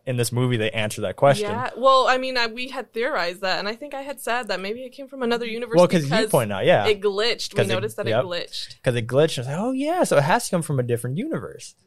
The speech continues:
Speaker 2: Mm.
Speaker 1: Um, so they answer that question in this movie, and Spot, w-, retroactively, was one of the scientists in there. So he says
Speaker 2: Threw
Speaker 1: that
Speaker 2: a bagel at
Speaker 1: Miles
Speaker 2: me.
Speaker 1: <laughs> Yeah, and he threw the bagel at him too, yeah.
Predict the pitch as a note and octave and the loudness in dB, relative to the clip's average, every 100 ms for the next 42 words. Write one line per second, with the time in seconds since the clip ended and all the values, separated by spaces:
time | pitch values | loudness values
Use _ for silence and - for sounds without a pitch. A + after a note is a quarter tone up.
0 | _ _ E3+ F3+ - - B2 A#2+ A2+ - | _ _ -12 -12 -12 0 4 4 2 4
1 | B2+ A#2+ D#3 F3+ D#3 D3 C#3 - C#3+ C3 | 6 6 2 4 4 6 4 4 -2 -2
2 | A#2 G2 F#2 G#2+ _ _ _ _ _ _ | -2 -2 -4 -8 _ _ _ _ _ _
3 | _ - A2 G#2+ G#2+ G#2+ G#2 G2+ - _ | _ -4 0 2 2 0 -4 -6 -10 _
4 | _ _ _ _ _ _ _ _ _ _ | _ _ _ _ _ _ _ _ _ _
5 | _ _ - - - C3 C3 G#2 - - | _ _ -6 -2 2 4 6 4 0 -8
6 | A2+ A2+ D3 D3 D#3 D3 B2 A#2 A#2 F#2+ | -14 -6 -2 4 4 6 4 4 2 -6
7 | F2 E2 F#2 - _ _ _ _ B2 B2+ | -12 -14 -14 -18 _ _ _ _ 2 4
8 | A2+ A#2 A2+ G#2+ A2+ G#2 G#2 G#2+ - C3+ | 4 2 2 2 2 0 -2 -4 -4 -2
9 | C3+ A2+ G2 F#2+ F#2+ - A2+ A2+ - - | 0 0 0 0 -2 2 4 4 0 -6
10 | A#2 C#3 F#3+ - C3+ B2 A#2 A#2 C3 E3 | 0 2 4 4 4 6 4 6 6 6
11 | F#3 F3+ E3 D#3+ F3 - - _ F3 G3 | 4 2 -4 -8 -10 -18 -20 _ 2 6
12 | C#4+ A#3 - B3+ B3+ A3+ G#3+ C#4+ A3 D3+ | 6 6 6 8 8 8 8 8 8 8
13 | E3 F#3 C#4+ G#3 E3+ G#3 D#3+ | 6 4 6 6 8 8 8